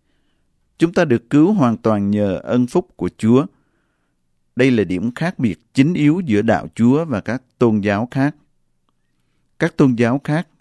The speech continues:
nhấn mạnh về sự đóng góp của con người, nhưng đạo Chúa chỉ nói về ân sủng Chúa ban. Chúng ta nhận ơn cứu rỗi của Chúa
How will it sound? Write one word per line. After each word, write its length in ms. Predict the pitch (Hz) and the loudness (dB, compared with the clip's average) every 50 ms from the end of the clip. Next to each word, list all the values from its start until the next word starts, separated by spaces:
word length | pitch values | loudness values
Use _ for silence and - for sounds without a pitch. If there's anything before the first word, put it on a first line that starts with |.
| _ _ | _ _
nhấn 220 | 135 147 175 214 226 | 0 2 2 4 4
mạnh 300 | 202 104 87 82 90 90 | 4 2 2 -4 -6 -4
về 100 | 104 95 | -4 -4
sự 240 | - - - 85 80 | -4 -6 -8 -8 -8
đóng 320 | 73 71 110 117 151 202 196 | -6 -6 -4 -4 -4 -4 -2
góp 340 | 180 175 196 113 - _ | -2 -2 -2 -2 -6 _
của 100 | - 104 | -10 -10
con 240 | - - 139 139 139 | -4 -2 -2 0 2
người, 320 | 131 127 127 110 104 90 - _ _ _ _ _ _ _ _ _ _ _ _ | 2 4 4 4 2 2 -2 _ _ _ _ _ _ _ _ _ _ _ _
nhưng 220 | 147 156 151 147 131 | -4 -2 -2 0 0
đạo 220 | 113 82 69 78 - _ | 0 0 0 -6 -12 _
Chúa 320 | - 123 127 135 151 180 - _ _ _ _ _ _ _ | 0 2 2 2 0 -4 -8 _ _ _ _ _ _ _
chỉ 160 | - 98 101 | -8 -6 -4
nói 300 | 101 113 113 120 135 160 | -4 -4 -6 -6 -8 -8
về 300 | 165 165 214 101 87 71 - - | -6 -4 -4 -4 -4 -6 -8 -4
ân 240 | - 123 123 123 | -2 0 0 0
sủng 400 | 113 - - 95 - - 90 127 143 _ | 0 -2 -4 -4 -4 -6 -12 -12 -12 _
Chúa 200 | _ - 113 120 | _ -4 -4 -4
ban. 240 | 123 117 107 101 92 80 _ _ _ _ _ _ _ _ _ _ _ _ _ _ _ _ _ _ _ _ _ _ _ _ _ _ | -2 -2 -2 -4 -4 -8 _ _ _ _ _ _ _ _ _ _ _ _ _ _ _ _ _ _ _ _ _ _ _ _ _ _
Chúng 140 | - - 180 | -6 -4 -2
ta 100 | 175 160 | 0 0
nhận 360 | 151 135 120 110 95 92 101 | 0 2 0 0 0 -4 -6
ơn 320 | - - 131 135 131 127 117 | -2 2 2 4 4 2 0
cứu 220 | - 135 147 165 147 | 0 0 0 2 2
rỗi 160 | 107 90 - | 0 -2 0
của 160 | - 110 110 104 _ | -2 -4 -4 -4 _
Chúa 300 | - 135 135 147 175 | 2 2 4 4 2